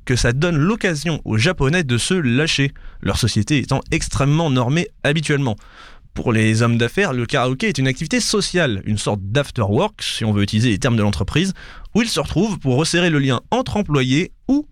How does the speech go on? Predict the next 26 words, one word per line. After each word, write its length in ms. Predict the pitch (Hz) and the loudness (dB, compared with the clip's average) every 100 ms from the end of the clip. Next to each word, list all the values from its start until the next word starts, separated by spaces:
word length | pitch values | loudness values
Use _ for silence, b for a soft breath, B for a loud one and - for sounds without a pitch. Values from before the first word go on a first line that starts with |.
| - | -2
pour 240 | 175 - | -2 0
négocier 480 | 120 147 127 113 180 | 2 2 2 2 0
des 140 | 135 | 0
dossiers 340 | 120 117 - 196 | 0 0 0 0
super 440 | - - 170 175 | 0 -2 0 0
importants. 360 | 165 160 - 107 B B B B B | 0 -2 -4 -6 B B B B B
Dites-vous 500 | 104 104 101 160 226 | -6 -4 2 2 2
que 120 | - | 0
dans 180 | 113 107 | 0 0
cette 200 | - 101 | -4 -6
optique, 320 | 98 208 214 107 | -4 -2 0 0
il 20 | |
y 20 | |
a 40 | |
des 340 | 107 107 104 98 | 2 4 4 2
salarymen 800 | - 180 160 117 110 170 214 160 | 0 0 0 2 2 2 0 -2
qui 200 | - 120 | 0 0
vont 120 | 117 | 2
tout 200 | 107 240 | 0 -2
seuls 260 | - 196 151 | 0 0 0
au 60 | |
karaoké 520 | 120 127 110 101 147 190 B B B B | 2 2 2 2 0 -2 B B B B
pour 300 | - 151 - | -2 -2 -2
travailler 720 | - - - 202 151 131 160 | -2 0 2 2 0 0 2
leur 260 | 151 110 - | 2 0 -2
chant. 300 | - - | -4 -2